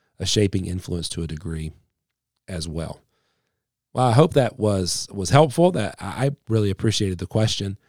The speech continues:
Uh, I think abuse prevention begins in the home. I think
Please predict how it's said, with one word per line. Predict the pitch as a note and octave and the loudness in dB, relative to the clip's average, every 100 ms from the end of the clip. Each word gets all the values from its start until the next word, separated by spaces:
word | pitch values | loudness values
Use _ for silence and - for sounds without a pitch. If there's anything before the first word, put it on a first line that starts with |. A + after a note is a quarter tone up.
| _ _ _ - | _ _ _ -8
Uh, | F#2+ | -6
I | F2+ | -2
think | G#2 B2+ A#2 | 0 0 0
abuse | F#2 G#2+ A#2 - | -2 0 0 0
prevention | G2+ F2 G2+ A2 A2+ G2 | -2 0 0 2 0 -2
begins | F2+ E2 F2+ G#2 G#2+ A#2+ | -6 -6 -4 -2 -2 -2
in | - F#2+ | -2 -4
the | F2 | -6
home. | D2+ - A2 A#2+ D#3 | -6 -2 0 0 -2
I | E2 | -6
think | - F#2 | -6 -8